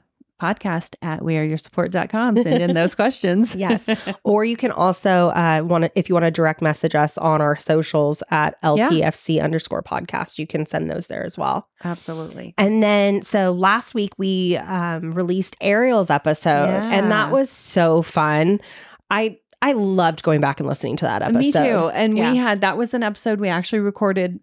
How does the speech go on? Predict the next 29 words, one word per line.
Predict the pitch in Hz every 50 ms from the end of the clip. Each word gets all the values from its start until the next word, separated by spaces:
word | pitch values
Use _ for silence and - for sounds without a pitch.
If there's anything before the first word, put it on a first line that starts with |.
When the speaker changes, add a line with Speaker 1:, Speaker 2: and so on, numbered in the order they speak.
| _ - - _ _ _ _ - 214 - -
Speaker 1:
maybe | 185 190 185 180 185 185 208 190
a | 175
month | 165 160 160 202 - -
or | 294
so | - - - 180 165
ago. | 147 151 - 123
Speaker 2:
Yeah. | 202 170 170 185 185 170 180
Speaker 3:
It | 196
was | 190 175
a | 190
while | 185 175 170
ago. | 175 165 165 156 156
Speaker 1:
Yeah. | - 220 220 226 262 277 247 202 170
Speaker 3:
Yeah. | - -
Speaker 1:
And | - 208 202 196 196
so | 190 - 226 202 196 190
going | 190 202 202 208 214
back | 202 202 190 190 -
and | 214 202
listening | 190 190 - - 214 208 208 202 202 -
and | - 185 180 175 170 175 180
editing | 170 - - 185 185 190 190 180 190 185 190
it, | 185 185 180 - -
I | 190 190 196
just | 202 208 185 -
really | 202 196 220 233 233 240 220
enjoyed, | - 208 202 185 196 196 190 190 185 185
she | 185 - - 220 202
was | 202 208 208 190 185